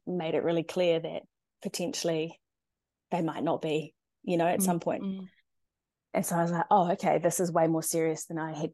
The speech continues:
Speaker 1: given it credit for."
Speaker 2: Yeah.
Speaker 1: Um, so rush off to hospital, um, and we get there, and then, um, I'm twenty and two at this point, by the way. I, the day of my scan is twenty and two. Um,
Speaker 2: Mm-hmm.
Speaker 1: so we get to the hospital.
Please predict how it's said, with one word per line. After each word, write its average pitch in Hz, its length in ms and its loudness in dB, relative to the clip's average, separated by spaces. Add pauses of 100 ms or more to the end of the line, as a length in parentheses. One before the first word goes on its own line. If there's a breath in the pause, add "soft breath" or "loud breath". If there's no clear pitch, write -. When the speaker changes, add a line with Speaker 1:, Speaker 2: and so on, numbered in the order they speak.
Speaker 1:
given 160 520 -2 (380)
it - 120 -2
credit 170 360 -2 (100)
for." - 280 -2 (320)
Speaker 2:
Yeah. 185 340 -4 (180)
Speaker 1:
Um, 156 440 -2 (340)
so 170 460 2 (240)
rush 185 200 2
off 170 120 -4
to - 80 -6
hospital, 156 540 0 (720 soft breath)
um, 156 640 -2 (540)
and 170 100 -2
we 160 80 -2
get 156 220 0
there, 165 340 2
and 165 220 -2
then, 160 440 -2 (800)
um, 160 680 -8 (440)
I'm 170 120 -2
twenty 175 340 2
and 170 100 0
two 160 200 -4
at - 100 -4
this - 140 -6
point, - 200 -6
by 147 120 -2
the 151 60 4
way. 156 180 0
I, - 280 -2
the - 120 -4
day 160 160 -2
of 156 80 -2
my 160 80 -4
scan 165 280 -6
is 143 120 -4
twenty 156 280 -4
and 156 140 0
two. 320 240 4 (260)
Um, 190 200 -4
Speaker 2:
Mm-hmm. 180 280 -2
Speaker 1:
so - 120 -6
we 170 60 -2
get 175 140 -4
to - 60 -14
the 160 60 -10
hospital. 170 540 -2